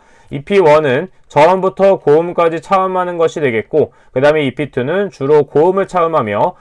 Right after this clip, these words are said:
저음은 차음하지 않는 것이다 라고 볼 수가 있겠습니다. 자, 그래서 이 표에 대해서는 반드시 외워준다 생각해주면 되겠고,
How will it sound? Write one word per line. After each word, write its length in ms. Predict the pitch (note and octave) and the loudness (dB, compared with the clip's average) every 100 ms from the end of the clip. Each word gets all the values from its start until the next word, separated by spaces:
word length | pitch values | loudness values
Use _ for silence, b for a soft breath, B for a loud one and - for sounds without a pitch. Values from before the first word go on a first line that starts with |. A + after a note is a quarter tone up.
| b | b
저음은 600 | - A#2+ A#2+ B2+ E3+ G3+ | -2 2 4 2 0 -4
차음하지 520 | G3+ G3+ G3 F#3 F3+ F3 | -4 -4 -2 -4 -4 -4
않는 340 | G#2 C3+ E3+ | -4 -6 -4
것이다 420 | D3+ - B2 G2 | -4 -2 -2 -2
라고 400 | F#2+ F#2 F3 G3 | -2 -2 0 0
볼 140 | - G2 | -4 -10
수가 320 | - G2 G2+ | -10 -6 -4
있겠습니다. 540 | G2 A#2+ G#2 F#2+ G#2 - b b | -4 -10 -10 -8 -8 -10 b b
자, 120 | - | -4
그래서 320 | B2 B2+ D#3+ D3 | -2 2 2 2
이 160 | C3+ | 0
표에 260 | - G3+ G3+ | 0 2 2
대해서는 480 | F#3+ F#3 D#3+ F3+ F#3+ | 0 -2 -2 -4 -4
반드시 480 | B2 A#2 C3+ C#3 | -4 -4 -4 -4
외워준다 640 | B2 A2+ E3+ F3 E3 E3 D#3 | 0 2 4 2 0 0 0
생각해주면 600 | D#3+ D3+ D3+ C3 C3+ A2+ | -2 -2 -2 -2 -4 -6
되겠고, 520 | G2 F#2 - G3+ A3 | -6 -6 0 2 2